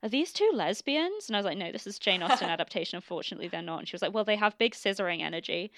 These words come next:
Speaker 1: which I thought was actually very true.
Speaker 2: <laughs> Yes, I think that's
Speaker 1: Yeah.
Speaker 2: definitely very true.
Speaker 1: Um, okay, so the next one is the sexiness of the leading man, Jeremy Northam's Mister Knightley.
Speaker 2: So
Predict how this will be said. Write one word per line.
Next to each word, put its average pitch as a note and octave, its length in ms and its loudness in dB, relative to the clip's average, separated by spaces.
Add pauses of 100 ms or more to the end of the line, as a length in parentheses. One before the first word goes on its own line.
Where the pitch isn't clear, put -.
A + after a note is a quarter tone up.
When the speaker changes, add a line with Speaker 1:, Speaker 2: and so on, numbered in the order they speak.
(440)
Speaker 1:
which G#3 240 -2
I G#3 60 6
thought G3+ 180 0
was G#3 100 2
actually D4 300 10
very B4 220 12 (120)
true. B4 300 12
Speaker 2:
<laughs> - 60 -20 (1500)
Yes, B3+ 280 10
I B3+ 80 8
think C4 220 2
that's F3+ 160 4
Speaker 1:
Yeah. E3 100 0
Speaker 2:
definitely F#3 460 -2
very D#3+ 280 -2
true. D#3+ 380 -2 (460)
Speaker 1:
Um, A3 520 6
okay, B3+ 300 6
so C4 260 2
the A#3+ 120 2
next - 440 0
one A3+ 380 2 (100)
is G3+ 540 2 (140)
the G3 280 -2
sexiness G#3+ 880 -4
of F#3 480 -4
the G#3 120 -4
leading F#3+ 320 -4
man, F3+ 320 0 (560)
Jeremy G3 320 2
Northam's F#3+ 400 -4
Mister F#3 240 -10
Knightley. F3 540 -4 (260)
Speaker 2:
So A3 520 -2